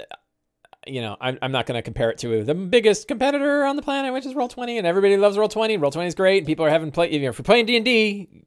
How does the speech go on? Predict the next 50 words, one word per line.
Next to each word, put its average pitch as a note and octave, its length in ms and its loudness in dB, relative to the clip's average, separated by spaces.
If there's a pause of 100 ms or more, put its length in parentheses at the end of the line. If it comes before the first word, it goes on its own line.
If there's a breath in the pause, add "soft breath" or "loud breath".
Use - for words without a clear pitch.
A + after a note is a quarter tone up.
(120)
you, C3+ 140 -20 (100)
you B2+ 100 -18
go C#3+ 140 0
with E3+ 100 0
the D3+ 40 -8
gods, B2+ 340 0
right? A#2 300 -8 (160)
But D#3 420 6 (220)
if - 340 -4
you C3+ 200 -8
were B2+ 80 -2
like B2 180 -4
me A#3+ 300 0
and C#3+ 100 -6
you C#3 80 -4
find D3 300 -4
Roll C3 100 2
twenty F3+ 300 -4
to D3 80 0
be C3 100 -2
a B2+ 80 0
little C#4 360 2
bit A#3 160 -2
heavy, B3+ 520 -12 (500 soft breath)
and E3 200 0
you're F#3+ 100 2
using F3 300 -2
other F#3+ 160 0
tools G3 260 0
already, E3+ 400 0
like C#3+ 220 2
Discord, G3+ 500 -4 (340 loud breath)
uh, C3+ 160 0
it's C#3 140 -6
a C#3 40 -2
great D3+ 200 6
way C#3+ 140 4
to A2+ 80 -4
just A#2+ 360 0
use A#2+ 160 -8
a A2+ 40 -10
battle G#2 240 -4
map F#2 180 -16
without G2 220 -10
anything F#2 240 -18
else. - 260 -20 (480)
Uh, - 500 -14
it's - 140 -18
really G2+ 140 -16
nice. - 180 -20